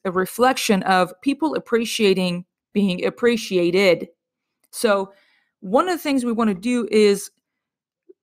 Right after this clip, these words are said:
develop the character of appreciation in our team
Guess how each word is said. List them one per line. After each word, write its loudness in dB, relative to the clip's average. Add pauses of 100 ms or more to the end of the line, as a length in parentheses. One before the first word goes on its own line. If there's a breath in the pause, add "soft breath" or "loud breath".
(680)
develop 2
the 0
character 2
of -2
appreciation -2
in -4
our 0
team -8